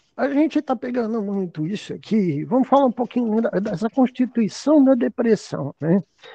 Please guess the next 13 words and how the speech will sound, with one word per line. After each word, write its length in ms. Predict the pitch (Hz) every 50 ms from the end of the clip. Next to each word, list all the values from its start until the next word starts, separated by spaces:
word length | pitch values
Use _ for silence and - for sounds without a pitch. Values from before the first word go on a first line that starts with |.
| - - _ _ _
Que, 160 | - 311 349
de 140 | 320 302 302
repente, 720 | 269 262 240 - 202 214 240 262 247 240 233 190 - - 180
nós 140 | 180 190 170
estamos 260 | - - 240 254 247 202
vendo 160 | 220 247 254
um 140 | 233 240 220
cenário 1000 | - - 190 180 165 180 - 143 175 180 180 185 180 170 170 165 151 165 185 220 -
onde 320 | 202 233 254 240 208 233 247
muita 580 | 226 233 240 240 311 359 330 - - 269 240 190
gente 420 | 175 220 262 269 254 - - 214
tá 160 | - - 196
caminhando. 760 | - - 220 233 226 214 190 185 180 196 196 180 147 135 131